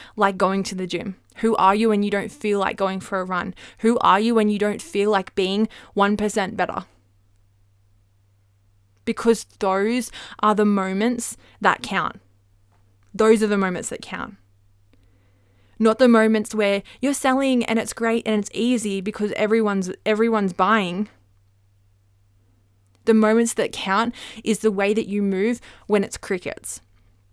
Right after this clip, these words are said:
when it's slow, when things feel hard, when you feel that resistance. Do you lean in or do you tap out?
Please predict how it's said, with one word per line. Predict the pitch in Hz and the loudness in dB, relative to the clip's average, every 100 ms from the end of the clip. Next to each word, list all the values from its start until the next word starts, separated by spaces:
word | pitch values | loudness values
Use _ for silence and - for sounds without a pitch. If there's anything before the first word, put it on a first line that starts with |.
| _ - - | _ -20 -6
when | 202 208 | 0 0
it's | - - | 0 -4
slow, | - 190 - 185 - _ _ _ | -2 -2 -2 -4 -12 _ _ _
when | - 214 | 2 2
things | 208 208 202 | 4 0 0
feel | 226 196 | -2 -2
hard, | - 196 185 - 190 _ - - - | -4 -2 0 -2 -6 _ -20 -20 -2
when | 208 220 220 | 2 4 2
you | 214 | 0
feel | - 220 | 2 2
that | 196 180 | 2 0
resistance. | 196 180 202 - 165 - - - _ _ _ _ _ _ _ _ - | -2 -2 -2 -4 -8 -10 -12 -12 _ _ _ _ _ _ _ _ -10
Do | 220 | -4
you | 214 220 | 0 0
lean | 208 208 214 | 0 0 0
in | - 196 226 | -2 -4 -2
or | - | -2
do | 196 | -2
you | 196 | -4
tap | 202 - 185 - | -6 -2 -4 -2
out? | 190 175 | -2 -2